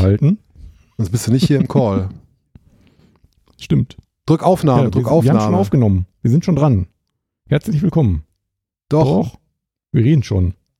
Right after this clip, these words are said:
Speaker 1: Drück jetzt Aufnahme, jetzt bitte, sonst schmeiß ich gleich
Speaker 2: Meine
Speaker 1: wieder raus.
Speaker 2: Aufnahme steht bei sechzehn Minuten dreißig, mein
Speaker 1: Ja.
Speaker 2: Freund.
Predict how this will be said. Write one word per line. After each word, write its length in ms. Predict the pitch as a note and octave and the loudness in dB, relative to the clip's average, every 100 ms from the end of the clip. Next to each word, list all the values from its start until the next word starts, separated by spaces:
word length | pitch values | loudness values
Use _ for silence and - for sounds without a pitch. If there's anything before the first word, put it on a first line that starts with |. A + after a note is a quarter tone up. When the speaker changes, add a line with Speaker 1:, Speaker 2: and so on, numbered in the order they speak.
| _ - - _ - - _ _ _ _ _ _ _ _ _ _ _ - | _ -20 -20 _ -10 -10 _ _ _ _ _ _ _ _ _ _ _ -4
Speaker 1:
Drück 160 | D3+ | 0
jetzt 180 | D3 C3 | -2 -2
Aufnahme, 640 | A2 D3 A#2 G2 G2+ G2+ | -2 -2 0 0 0 0
jetzt 420 | G#2+ C#3 - - | 0 -2 -6 -12
bitte, 380 | - G#2 G2 A2 G#2+ | -8 -4 -4 -6 -6
sonst 160 | A#2+ | -6
schmeiß 220 | - C3+ B2 | -2 -2 0
ich 40 | |
gleich 160 | A2 D3+ | 2 2
Speaker 2:
Meine 60 | |
Speaker 1:
wieder 120 | C#3 | 2
raus. 100 | A#2 | 2
Speaker 2:
Aufnahme 320 | G2+ C#3+ D#3 D#3+ | 2 2 0 -2
steht 180 | - | -4
bei 100 | - | -2
sechzehn 400 | A#2+ D3+ - E3 | 0 -2 -2 -2
Minuten 300 | D3+ D3+ F3+ | 0 0 0
dreißig, 500 | C3 B2 C3+ - - | 0 0 0 -2 -6
mein 140 | F2 F2 | -4 -2
Speaker 1:
Ja. 120 | B2+ | -2
Speaker 2:
Freund. 320 | F#2+ E2+ - | -4 -6 -10